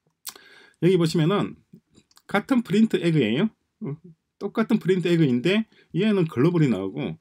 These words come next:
얘는 스팸이 나와요. 구조가. 왜 그렇게 되는지 일단 구조는 이해하십시오. 우리가 파이썬을 써야 돼요.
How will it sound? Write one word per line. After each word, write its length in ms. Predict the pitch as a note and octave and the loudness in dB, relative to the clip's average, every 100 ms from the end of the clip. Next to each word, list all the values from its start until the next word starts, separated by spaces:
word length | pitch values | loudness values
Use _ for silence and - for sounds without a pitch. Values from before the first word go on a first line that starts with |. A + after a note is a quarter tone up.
| - | -6
얘는 280 | D#3+ G#3 F3+ | -2 0 0
스팸이 520 | F#3 - - A#3 G3 | -4 -10 -4 0 2
나와요. 400 | A#2+ F#2+ F#2 F2+ | 2 0 -4 -6
구조가. 440 | - G#2 E2 B2 D#3+ - | -10 -8 -6 -6 -8 -2
왜 140 | A2+ | 2
그렇게 220 | E3+ G#3+ | 2 0
되는지 280 | G3 F#3+ F#3 | -2 -2 -2
일단 220 | D#3+ D#3+ | -2 -2
구조는 300 | D3 C3+ F3 | -4 -2 0
이해하십시오. 480 | A#2 A2+ A#2 - G2+ | 0 0 -4 -8 -4
우리가 340 | A#2 E3 C#3 - | -2 0 -2 -4
파이썬을 380 | G3 G3 D3 | -6 -4 -4
써야 260 | B2+ F3 F3 | -4 -4 -2
돼요. 240 | A#2 E3 | -2 -2